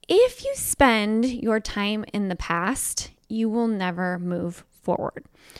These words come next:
Okay, so our brains actually really like to hang out in the past because we already know what happened. The past is predictable. Okay, there is a lot of uncertainty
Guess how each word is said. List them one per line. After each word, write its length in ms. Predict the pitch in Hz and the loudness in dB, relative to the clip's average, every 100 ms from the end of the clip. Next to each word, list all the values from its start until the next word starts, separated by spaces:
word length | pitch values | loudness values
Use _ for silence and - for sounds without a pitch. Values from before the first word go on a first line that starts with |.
| - | -8
Okay, 200 | 208 208 | -2 0
so 240 | 214 277 - - | 4 4 4 2
our 180 | 302 453 | 0 2
brains 680 | 269 226 180 190 240 240 - | 0 0 2 2 2 0 -4
actually 500 | 190 220 - - 247 | -4 -4 -2 0 2
really 640 | 208 185 202 233 262 262 240 | 2 0 4 6 6 6 4
like 360 | 180 170 240 - | 2 2 0 0
to 120 | 247 | -2
hang 260 | 190 196 | 0 -2
out 180 | 180 - | -2 -2
in 120 | 190 | -2
the 80 | 190 | -2
past 500 | - 165 175 - - | -2 -2 -2 -4 -2
because 800 | 247 - 190 - 226 302 - - - | -2 0 0 2 4 2 -2 -8 -2
we 140 | 247 | 2
already 280 | 285 320 330 | 4 6 6
know 200 | 302 294 | 6 6
what 140 | 277 - | 4 2
happened. 480 | 190 - - - 196 | -2 -2 -6 -6 -4
The 100 | 202 | -2
past 440 | - 240 262 - | 2 2 2 0
is 160 | 247 247 | 0 0
predictable. 720 | - 233 196 - - - - - - - - | 0 2 2 0 -2 -2 -4 -12 -20 -18 -8
Okay, 280 | - 208 214 - - - | 2 4 4 0 0 6
there 140 | 269 | 8
is 120 | 277 | 8
a 80 | 294 | 6
lot 260 | 254 254 285 | 6 6 6
of 100 | 294 | 6
uncertainty 920 | 285 262 - 240 240 262 196 190 | 4 4 4 4 6 6 6 2